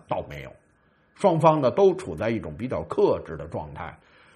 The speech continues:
但是美国对中国的表现是很不满意。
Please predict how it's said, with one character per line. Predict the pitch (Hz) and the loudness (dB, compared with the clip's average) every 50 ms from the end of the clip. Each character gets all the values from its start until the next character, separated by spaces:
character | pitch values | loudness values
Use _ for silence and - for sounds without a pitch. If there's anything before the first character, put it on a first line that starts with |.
| _ _ - | _ _ 2
但 | 170 147 123 | 2 2 2
是 | 110 - 127 | 0 -4 -6
美 | 110 104 101 95 85 | -4 -4 -6 -6 -6
国 | 78 85 101 110 123 | -6 -4 -2 -2 -2
对 | 117 151 151 | 0 -2 -4
中 | 151 123 117 117 | -2 -4 -6 -4
国 | 98 104 107 | -4 -2 -2
的 | 110 | -2
表 | - - 87 73 69 71 | -4 -4 -6 -8 -8 -8
现 | - 113 104 92 82 | -8 -8 -8 -8 -8
是 | - | -10
很 | 92 - - 71 | -10 -10 -12 -12
不 | 73 - 76 | -12 -12 -12
满 | 73 71 67 - - | -12 -14 -16 -16 -16
意。 | 85 82 | -18 -18